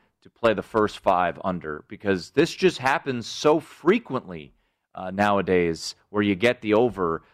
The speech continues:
uh, in, because of, because of the new extra inning rule with the man starting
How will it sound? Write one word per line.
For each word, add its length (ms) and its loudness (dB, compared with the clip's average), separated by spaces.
uh, 420 2
in, 400 -4
because 320 0
of, 200 -2
because 280 -2
of 80 -6
the 120 4
new 500 0
extra 420 -2
inning 300 -2
rule 320 2
with 160 0
the 60 -4
man 320 -4
starting 500 -2